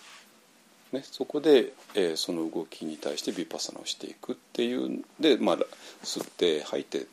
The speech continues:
ね、膨らみ縮みっていうラベ-、ラベリングをしていくっていうね、えー、いうのがまあ基本なんだ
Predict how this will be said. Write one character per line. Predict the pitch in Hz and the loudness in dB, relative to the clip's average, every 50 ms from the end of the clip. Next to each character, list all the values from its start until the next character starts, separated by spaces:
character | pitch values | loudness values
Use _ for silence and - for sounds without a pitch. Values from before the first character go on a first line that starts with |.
| - - - - - - | -20 -20 -20 -20 -14 -6
ね、 | - 120 - - | -6 -6 -6 0
膨 | - 87 | 0 0
ら | 76 71 | 0 0
み | - 80 80 | -6 -10 -8
縮 | - - 80 85 95 | -8 -8 -6 -4 -4
み | 107 107 | -4 -4
っ | |
て | - - 175 | 0 0 0
い | |
う | 120 90 - | 0 0 0
ラ | - - 82 | 2 2 2
ベ-、 | 80 - - - | 2 0 -10 -4
ラ | - 90 80 | -4 -4 -2
ベ | - - | -2 -6
リ | - - | -8 -8
ン | - | -12
グ | - | -8
を | - | -6
し | - - | -6 -4
て | - - | -4 -6
い | - | -10
く | - _ - 147 | -8 _ -6 -6
っ | |
て | - - - 82 | -6 -4 -6 -6
い | 76 | -4
う | 73 - | -4 -6
ね、 | - - - - - - - - - - - - - - | -8 -10 -12 -18 -20 -16 -14 -12 -14 -14 -16 -18 -8 -2
え | 127 | 2
ー、 | 127 131 135 | 2 4 4
い | 160 | 6
う | 175 170 | 6 6
の | 147 101 | 6 6
が | 87 80 | 4 2
ま | 78 78 76 | 0 -2 -6
あ | - - | -8 -8
基 | - - 82 | -4 -4 -4
本 | 76 76 78 78 | -4 -4 -10 -12
な | - | -14
ん | - - | -14 -16
だ | - | -16